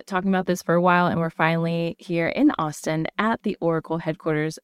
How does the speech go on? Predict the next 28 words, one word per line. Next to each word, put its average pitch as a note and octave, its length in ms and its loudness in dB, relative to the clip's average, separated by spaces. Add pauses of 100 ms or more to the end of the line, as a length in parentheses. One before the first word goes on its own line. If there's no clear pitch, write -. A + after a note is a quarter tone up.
recording. F3 680 2
I'm F3+ 100 0
really E3 240 2
excited E3 380 0
to F3+ 60 4
actually F#3 420 -2
be D4 400 0
recording D4 580 0
in C4+ 220 0
the C#4 80 4
Oracle C#4 340 2
headquarters. C#4+ 560 2
I B3 120 4
feel A3+ 160 0
kind A3 180 6
of G3+ 100 -2
special. A#3+ 600 2 (260)
It's A3 160 -2
all G#3 140 8
fancy A#3 480 2
in C#4+ 100 0
here, D4 360 2
not A3+ 200 4
my F#3+ 140 2
normal B3 360 4
setup. C#4 500 0 (480)
So, G#3 220 2
George, G3+ 720 2